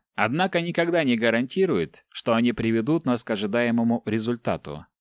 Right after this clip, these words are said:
Те, кто решил заняться приумножением собственного капитала и пришел на фондовый рынок,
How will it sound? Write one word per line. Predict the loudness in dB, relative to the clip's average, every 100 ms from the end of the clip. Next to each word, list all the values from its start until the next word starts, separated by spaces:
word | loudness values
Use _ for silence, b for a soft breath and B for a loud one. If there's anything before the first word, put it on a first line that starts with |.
| _ _ _ _ _ -2
Те, | -2
кто | 0 -2
решил | -2 0 0
заняться | 0 0 -2 -4
приумножением | -2 0 2 0 0 0 0 0
собственного | -2 -4 -4 0 0 -2
капитала | -4 -6 -2 0 2 2
и | 0
пришел | -2 -4 -2 0
на | -2
фондовый | 0 -2 0 0 0
рынок, | 0 0 -2 -4